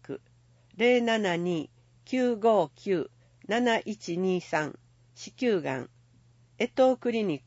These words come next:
ク、零七二九五六八八八一、子宮がん。コープ診療所、零七二九三八六二二六、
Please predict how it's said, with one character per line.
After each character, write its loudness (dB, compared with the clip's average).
ク、 -12
零 4
七 2
二 -2
九 0
五 2
六 -4
八 -2
八 -2
八 -4
一、 -10
子 -20
宮 2
が -2
ん。 -10
コ 4
ー -16
プ -8
診 -2
療 -2
所、 -8
零 2
七 0
二 -4
九 0
三 0
八 -12
六 -2
二 0
二 0
六、 -6